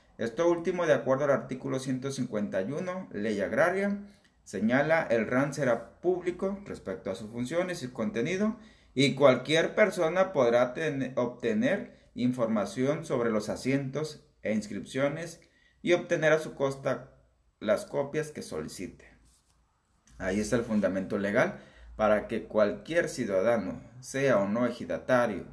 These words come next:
sea o no comunera, pueda, pues, solicitar copias al ran. Y bien, ¿qué clase de certificados existen actualmente?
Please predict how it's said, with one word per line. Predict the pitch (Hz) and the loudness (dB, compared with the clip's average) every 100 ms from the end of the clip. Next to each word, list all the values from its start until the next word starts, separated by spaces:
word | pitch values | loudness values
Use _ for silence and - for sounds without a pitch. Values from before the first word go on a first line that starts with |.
| - - - - | -18 -20 -20 -20
sea | - 117 127 107 | -6 2 4 4
o | |
no | 107 117 | 2 0
comunera, | - 95 85 101 151 190 214 - - _ _ - | -2 -8 -4 -2 -2 -4 -8 -16 -20 _ _ 0
pueda, | 117 127 127 113 - | 2 4 2 0 -2
pues, | 120 135 - - - _ | 0 0 -2 -14 -20 _
solicitar | _ - 92 85 85 85 98 107 - - - - _ | _ -10 -8 -8 -10 -4 2 2 0 -12 -20 -20 _
copias | - 98 - 101 101 - - | -10 -8 -4 -4 -4 -8 -14
al | - 85 76 | -8 -6 -6
ran. | 73 67 - - _ _ _ _ _ _ _ _ _ _ _ _ _ _ _ _ _ - | -8 -10 -12 -20 _ _ _ _ _ _ _ _ _ _ _ _ _ _ _ _ _ -6
Y | 151 156 | 0 4
bien, | 208 247 233 - - - _ _ _ | 6 6 4 -6 -18 -20 _ _ _
¿qué | 180 185 | -4 -2
clase | - 202 202 208 202 190 165 127 95 - - | 2 6 6 4 0 2 2 0 -2 -8 -18
de | 131 127 | -6 -2
certificados | 123 127 123 127 120 - 143 143 151 147 127 - - - | 0 -2 -4 -8 -8 -2 2 4 4 2 2 0 -10 -2
existen | 117 113 - 151 147 - 147 131 104 - - _ | -2 -2 -6 -8 -8 -2 2 2 0 -6 -20 _
actualmente? | 107 - - 147 151 156 147 175 247 | -6 -4 0 0 2 -2 -2 -2 -2